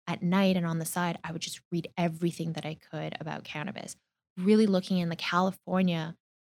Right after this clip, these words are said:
uh, industry market, because that's very deep rooted and there's a lot of legacy there. And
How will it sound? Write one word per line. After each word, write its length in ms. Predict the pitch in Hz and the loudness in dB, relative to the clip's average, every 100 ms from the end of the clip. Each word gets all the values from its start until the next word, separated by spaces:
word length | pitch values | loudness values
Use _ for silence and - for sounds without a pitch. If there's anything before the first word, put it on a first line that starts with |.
| - | -16
uh, 80 | 165 | -8
industry 560 | - 170 165 - 160 160 | -4 -2 -2 -4 -4 -4
market, 480 | 165 156 139 165 - - | -4 -6 -6 -10 -12 -14
because 400 | - 160 165 - _ - | -10 -10 -8 -12 _ -10
that's 220 | 160 156 | -8 -8
very 240 | - 170 165 | -4 -2 -2
deep 260 | 170 180 | -6 -8
rooted 360 | 165 160 165 170 | -6 -4 -2 -2
and 240 | 160 156 | -4 -6
there's 200 | - 156 | -10 -8
a 60 | 156 | -6
lot 200 | 156 156 | -6 -6
of 100 | 160 | -4
legacy 460 | 147 151 147 - 165 | -4 -4 -6 -6 -6
there. 340 | 156 160 170 | -6 -4 -2
And 380 | 180 165 160 | -2 -4 -8